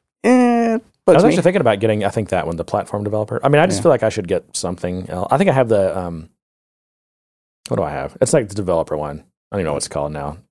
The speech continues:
Speaker 2: I
Speaker 1: I,
Speaker 2: think it's
Speaker 1: mine,
Speaker 2: called platform
Speaker 1: mine
Speaker 2: builder or builder or app builder or something like
Speaker 1: Yeah.
Speaker 2: that. Um, but no, I, I, I think I'd like to get the, like, the developers just f-, I'd, re-, for the hell of it, I guess.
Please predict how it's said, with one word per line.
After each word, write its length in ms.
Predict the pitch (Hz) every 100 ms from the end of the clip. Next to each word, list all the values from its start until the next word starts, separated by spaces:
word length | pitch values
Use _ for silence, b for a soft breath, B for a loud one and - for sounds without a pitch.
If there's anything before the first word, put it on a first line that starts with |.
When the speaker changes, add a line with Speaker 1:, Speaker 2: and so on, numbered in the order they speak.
| -
Speaker 2:
I 80 | 117
Speaker 1:
I, 40 |
Speaker 2:
think 100 | 156
it's 80 | 131
Speaker 1:
mine, 100 | 139
Speaker 2:
called 100 | 120
platform 420 | 127 131 135 135
Speaker 1:
mine 80 | 131
Speaker 2:
builder 320 | 120 131 147
or 100 | 110
builder 340 | 98 107 117 131
or 320 | 123 92 85 -
app 220 | 113 -
builder 300 | 120 127 127
or 40 |
something 240 | 110 - 127
like 100 | 123
Speaker 1:
Yeah. 260 | 123 - 104 _ b b b b b _
Speaker 2:
that. 80 | 98
Um, 280 | 80 80 -
but 100 | 123
no, 100 | 113
I, 80 | 104 -
I, 140 | 110 - _ -
I 80 |
think 160 | 101 90
I'd 100 | 69
like 140 | 73
to 80 | -
get 140 | 78 -
the, 60 |
like, 160 | 76 85
the 80 | 76
developers 500 | - 73 - - -
just 280 | 208 202 -
f-, 160 | -
I'd, 200 | 135 98 92
re-, 100 | -
for 120 | - 95
the 60 |
hell 140 | 82 76
of 80 |
it, 100 | 69 - _ _ _ _ _
I 80 | 87
guess. 320 | 73 - -